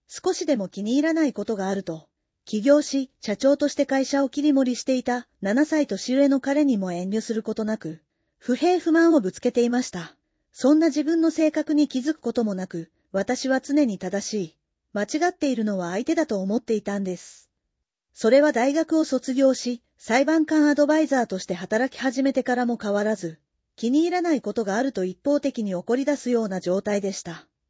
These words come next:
そして昨年四月、これまでにない大喧嘩になった結果、とうとう彼から愛想をつかされてしまったんです。激しく動揺した私は、すぐに義母に連絡、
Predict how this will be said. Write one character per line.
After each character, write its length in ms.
そ 180
し 80
て 100
昨 280
年 200
四 140
月、 400
こ 120
れ 120
ま 100
で 100
に 120
な 160
い 80
大 100
喧 200
嘩 100
に 100
な 140
っ 60
た 120
結 220
果、 260
と 160
う 60
と 140
う 40
彼 220
か 140
ら 140
愛 120
想 160
を 80
つ 100
か 120
さ 120
れ 100
て 100
し 160
ま 80
っ 100
た 140
ん 60
で 120
す。 320
激 260
し 140
く 100
動 180
揺 200
し 80
た 140
私 340
は、 240
す 180
ぐ 120
に 100
義 160
母 100
に 140
連 180
絡、 360